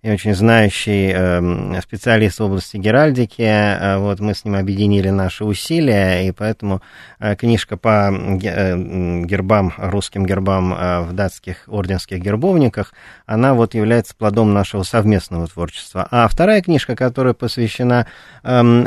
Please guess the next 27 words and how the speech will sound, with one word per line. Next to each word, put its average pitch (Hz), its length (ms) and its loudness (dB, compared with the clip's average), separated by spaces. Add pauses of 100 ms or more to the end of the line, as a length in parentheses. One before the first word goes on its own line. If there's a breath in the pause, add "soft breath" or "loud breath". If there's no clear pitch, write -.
(120)
русскому 127 500 4
гербу, 120 680 6
м, 107 320 4
пятнадцатого-семнадцатого, 110 1700 0
э, 98 200 0
веков, 123 400 0
вернее, 113 300 4
гербам, 107 520 4
я 98 140 4
бы 92 120 0
даже 87 260 -2
сказал, 165 540 2 (340 loud breath)
а, 120 360 4
здесь 120 260 -2
нужно 131 280 2
уточнить, 135 480 -2
что - 320 -6
это, 135 600 4
м, 117 260 0
представление 120 1300 2
европейцев, 117 960 0 (320 soft breath)
а, 107 320 4
о 120 480 6
русско-, 104 460 2 (140)
о - 20 4
русских 101 400 0
гербах, 80 540 -6